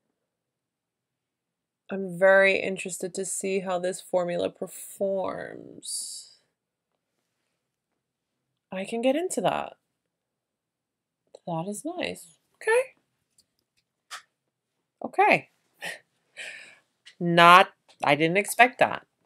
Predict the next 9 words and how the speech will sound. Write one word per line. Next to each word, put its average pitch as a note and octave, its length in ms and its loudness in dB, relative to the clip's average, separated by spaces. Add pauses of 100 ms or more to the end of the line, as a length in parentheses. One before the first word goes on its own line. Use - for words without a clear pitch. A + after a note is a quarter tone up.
(160)
I G3+ 80 6
didn't C4+ 160 4
know C#4+ 80 8
what C4+ 140 8
I A3 80 10
<laughs> - 20 10
expected. - 720 -2 (260)
All F#3+ 100 -6
right. F#3 400 4